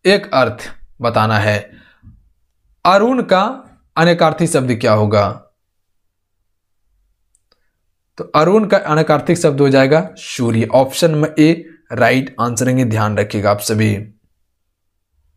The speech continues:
अब देखिए, अनेकार्थिक शब्द किसे कहते हैं, तो यहां ध्यान रखिएगा, जिन शब्दों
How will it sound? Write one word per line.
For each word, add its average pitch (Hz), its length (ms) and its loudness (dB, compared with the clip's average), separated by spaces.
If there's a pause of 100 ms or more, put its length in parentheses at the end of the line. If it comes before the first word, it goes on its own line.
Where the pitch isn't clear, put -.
(2750)
अब 185 160 2
देखिए, 170 300 -2
अनेकार्थिक 170 520 0
शब्द 202 260 0
किसे 196 260 0
कहते 185 320 0
हैं, 196 200 -2
तो 151 60 -4
यहां 147 220 2
ध्यान 170 260 2
रखिएगा, 185 340 2
जिन 196 280 2
शब्दों 185 400 2